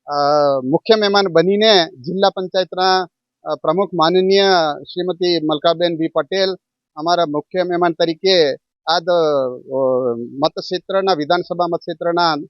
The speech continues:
અ, લોકલાડીલા ધારાસભ્ય શ્રી જયંતિભાઈ સરજીભાઈ રાઠવા સાહેબ, તાલુકાની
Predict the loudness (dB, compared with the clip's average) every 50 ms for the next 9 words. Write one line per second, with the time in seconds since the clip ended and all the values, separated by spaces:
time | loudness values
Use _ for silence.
0 | _ _ _ _ _ _ -10 -8 -6 -4 -2 0 0 0 2 0 0 2 2 2
1 | 2 2 2 2 2 2 4 2 2 2 0 -2 -4 -2 -2 -4 -4 -4 -6 -8
2 | -4 -2 -2 -4 -2 -4 -4 -4 -4 -4 -4 -8 -8 -6 -8 -4 -2 0 2 2
3 | 0 0 0 -4 -4 -4 -2 -2 -2 -2 -4 _ _ _ _ _ _ _ _ _
4 | _ _ _ -2 0 0 0 0 -2 -6 _ 0 0 2 2 2 2 2 2